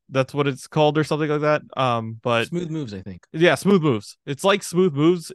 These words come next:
Speaker 1: It's called Move It. Um, so we're gonna be getting, uh,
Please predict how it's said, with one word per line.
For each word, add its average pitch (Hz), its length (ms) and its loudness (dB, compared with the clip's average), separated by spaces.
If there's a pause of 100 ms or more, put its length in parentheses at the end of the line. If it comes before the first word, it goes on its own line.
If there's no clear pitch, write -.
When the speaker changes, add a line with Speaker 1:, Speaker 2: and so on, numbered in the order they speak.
Speaker 1:
It's 139 120 -8
called 135 240 0
Move 117 220 -2
It. - 160 -12 (540)
Um, 110 480 -2 (520)
so 131 240 0
we're 123 140 -2
gonna 127 260 -2
be 123 160 -6
getting, 117 440 -2
uh, 104 460 -6